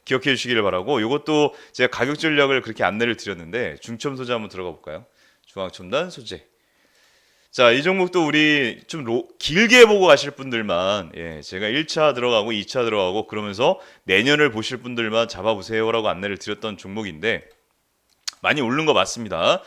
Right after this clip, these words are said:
자, 근데 여기서 가격 조정이 계속 나왔고 이십일 선 오늘 이탈을 했어요. 자, 육십 선까지 내려왔습니다. 제가 원하는 가격대까지 내려왔는데 중요한 것은 어쨌든 우리 시장 지금 수급이 빼짝 말라 있기 때문에 되돌리는 흐름이 나오는지를 보면서 이십 선 회복을 지켜보고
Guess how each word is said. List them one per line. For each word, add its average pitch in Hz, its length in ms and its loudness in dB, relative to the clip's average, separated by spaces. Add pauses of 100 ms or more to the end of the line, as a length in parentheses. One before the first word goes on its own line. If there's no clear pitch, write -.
(300)
자, 135 100 2
근데 151 160 4
여기서 139 220 4
가격 135 320 -6
조정이 151 240 -2
계속 113 160 -10
나왔고 92 360 0
이십일 135 340 -6
선 147 160 -4
오늘 113 220 -6
이탈을 107 320 -8
했어요. 82 320 -10 (260)
자, 110 120 -4
육십 123 260 -6
선까지 160 300 0
내려왔습니다. 104 540 2
제가 120 240 -2
원하는 135 360 2
가격대까지 117 500 -2
내려왔는데 92 680 0 (360)
중요한 165 540 2
것은 131 440 -4 (200)
어쨌든 110 380 -10
우리 98 120 -10
시장 117 220 -6
지금 104 200 -10
수급이 143 400 -6 (260)
빼짝 226 400 4
말라 123 240 6
있기 120 200 0
때문에 92 420 -6 (300)
되돌리는 151 400 2
흐름이 156 240 0
나오는지를 143 680 2
보면서 123 500 0
이십 127 220 -6
선 123 200 -6
회복을 156 420 -2
지켜보고 127 880 4